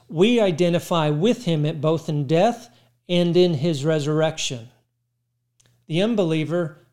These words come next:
doesn't identify with him at all, but dies his own death the way that Jesus died,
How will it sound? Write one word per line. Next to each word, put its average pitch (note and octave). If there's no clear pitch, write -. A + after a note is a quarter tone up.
doesn't E3+
identify E3
with D3
him D#3+
at D#3
all, E3
but D3
dies D#3+
his C3+
own C#3+
death C#3+
the D3
way C3+
that G3
Jesus B2
died, A#2